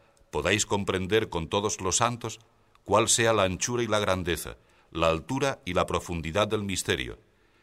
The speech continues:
y conocer también aquel amor de Cristo, que sobrepuja todo conocimiento,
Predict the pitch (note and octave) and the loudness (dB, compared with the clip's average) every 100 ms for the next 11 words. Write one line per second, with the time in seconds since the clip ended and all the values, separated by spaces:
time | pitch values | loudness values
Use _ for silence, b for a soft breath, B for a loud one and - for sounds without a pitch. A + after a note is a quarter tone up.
0 | b b F2+ E2+ F2 F2+ C3+ C#3 A#2+ G#2 | b b -6 0 0 2 0 0 -2 -2
1 | A2+ B2+ D#2 - F2+ E2+ F#2 D#2+ D2+ E2+ | -2 -2 -2 0 0 2 0 -2 -6 -6
2 | F2 D2+ B1 - b b _ F2 F#2 D#2 | -6 -6 -10 -16 b b _ -4 -2 -2
3 | E2 B2+ - A2 A2+ A2+ A2 F#2+ E2 D#2 | -4 -4 -2 -2 0 -2 -2 -4 -4 -6
4 | D2+ D2 A#2 | -6 -6 -10